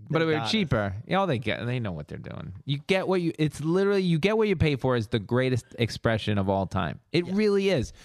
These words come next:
Speaker 2: Yeah.
Speaker 1: W-, okay, let's talk about my L A trip for one second.
Speaker 2: All right,
Speaker 1: You
Speaker 2: yeah.
Speaker 1: get what you pay for. I'm sitting in, again,
Speaker 2: Yeah.
Speaker 1: I had to go first cla-, I had
Speaker 2: Yeah,
Speaker 1: to
Speaker 2: let's,
Speaker 1: go
Speaker 2: let's
Speaker 1: first
Speaker 2: talk
Speaker 1: class.
Speaker 2: about this trip. Like, this is a big deal.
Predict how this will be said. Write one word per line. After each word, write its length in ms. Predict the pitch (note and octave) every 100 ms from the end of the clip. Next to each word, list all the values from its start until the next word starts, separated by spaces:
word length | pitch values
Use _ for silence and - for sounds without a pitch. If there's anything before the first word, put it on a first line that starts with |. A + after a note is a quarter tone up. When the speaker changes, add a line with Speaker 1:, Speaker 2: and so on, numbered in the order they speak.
| -
Speaker 2:
Yeah. 80 | C3 A2
Speaker 1:
W-, 140 | D3+ D#3
okay, 380 | C#3 A2+ F#2+ -
let's 160 | C#3
talk 140 | - D3+
about 160 | D3
my 160 | C3+ C3
L 160 | B2+ B2
A 100 | A#2
trip 200 | A#2 -
for 100 | G#2+
one 180 | G2+
second. 260 | F#2+ G2 F2+
Speaker 2:
All 80 | B2+
right, 120 | A#2
Speaker 1:
You 80 | D#3+
Speaker 2:
yeah. 80 | C3+
Speaker 1:
get 200 | E3+ F#3
what 140 | F3+ D#3
you 140 | D3+
pay 240 | C3+ E3+
for. 280 | E3 B2+ G2+ - - F#2+
I'm 140 | B2+ D#3
sitting 320 | - F#3 F#3
in, 140 | E3
again, 520 | B2 C#3+ D3+ A#2+ F#2+ - - C#3+
Speaker 2:
Yeah. 100 | B2+
Speaker 1:
I 40 |
had 180 | C#3 C#3+
to 60 | C3
go 180 | C#3+
first 320 | B2+ C3+ B2+ -
cla-, 120 | A2
I 20 |
had 160 | A#2+ A#2+
Speaker 2:
Yeah, 40 | C3+
Speaker 1:
to 60 |
Speaker 2:
let's, 80 | A#2
Speaker 1:
go 100 | A2+
Speaker 2:
let's 100 | G#2 -
Speaker 1:
first 220 | G2+ -
Speaker 2:
talk 220 | - B1
Speaker 1:
class. 40 | D3+
Speaker 2:
about 220 | C#3 B2
this 160 | B2 -
trip. 260 | - G#2+ - -
Like, 200 | G#2+ - _ _ -
this 180 | D3 D#3
is 40 | C#3
a 120 | A2+ G#2+ _ _
big 200 | B2 G#2
deal. 280 | F#2+ E2 D#2+